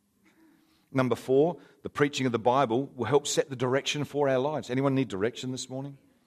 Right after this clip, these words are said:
You need to be in church regularly. Okay? Number seven, being there is a sign of discipleship.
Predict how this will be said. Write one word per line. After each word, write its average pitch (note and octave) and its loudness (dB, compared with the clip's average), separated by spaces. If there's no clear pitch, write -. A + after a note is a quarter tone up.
You F#2 -6
need A#2 0
to B2+ -4
be B2+ 0
in B2+ -2
church C#3+ -10
regularly. C#3+ -18
Okay? D#3+ -10
Number D3 4
seven, D#3 4
being D#3 4
there D3 8
is C#3 2
a C3 -2
sign C#3 0
of A2+ 0
discipleship. C#3+ -6